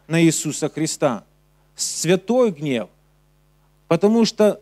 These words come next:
грех был на Иисусе Христе, и все негодование было излито на Иисуса Христа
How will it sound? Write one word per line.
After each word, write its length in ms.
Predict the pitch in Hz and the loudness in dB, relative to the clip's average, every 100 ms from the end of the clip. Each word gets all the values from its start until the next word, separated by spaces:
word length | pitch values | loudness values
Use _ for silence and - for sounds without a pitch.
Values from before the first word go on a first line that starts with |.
| - | -12
грех 540 | 143 135 233 285 156 | -6 0 2 2 0
был 180 | 147 156 | 0 0
на 180 | 156 151 | 2 0
Иисусе 460 | - - 135 - | -2 -4 -8 -8
Христе, 580 | 151 175 190 - 220 127 - _ _ | -8 -8 -8 -4 -2 -2 -6 _ _
и 80 | 156 | -6
все 220 | - 233 | 0 2
негодование 680 | 220 190 202 214 220 214 180 | 2 2 2 2 0 0 0
было 320 | 156 160 156 | 2 2 2
излито 440 | 143 123 151 147 156 | 0 -2 -2 -2 -4
на 120 | 151 | -2
Иисуса 440 | 143 - 135 160 | -4 -6 -10 -8
Христа 540 | - 180 - 208 165 | -6 -8 -4 -2 -2